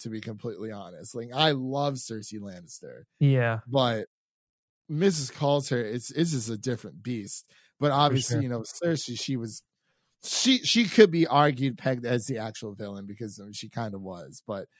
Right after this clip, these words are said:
Speaker 2: Mm-hmm.
Speaker 1: with Missus Coulter, it's, you know, you see the similarity. Obviously, both of those characters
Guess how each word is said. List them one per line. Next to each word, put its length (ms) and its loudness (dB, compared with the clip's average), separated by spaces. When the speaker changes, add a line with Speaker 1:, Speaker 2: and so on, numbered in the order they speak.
Speaker 2:
Mm-hmm. 220 4
Speaker 1:
with 140 4
Missus 320 -2
Coulter, 520 2
it's, 520 -4
you 140 0
know, 220 0
you 300 -2
see 240 2
the 100 2
similarity. 680 2
Obviously, 600 -2
both 200 4
of 100 -2
those 220 2
characters 560 -2